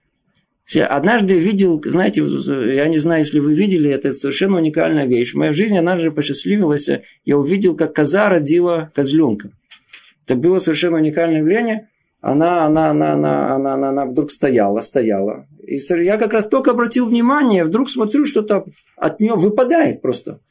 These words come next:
Выпал какой-то такая, какой-то кусок, упал. И она начала его тут же облизывать. Я подошёл поближе, увидел. Э, козлёнок, мамаш, козлёнок.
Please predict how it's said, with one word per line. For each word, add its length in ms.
Выпал 380
какой-то 380
такая, 320
какой-то 340
кусок, 720
упал. 480
И 540
она 300
начала 400
его 800
тут 240
же 80
облизывать. 760
Я 80
подошёл 420
поближе, 420
увидел. 520
Э, 180
козлёнок, 600
мамаш, 340
козлёнок. 460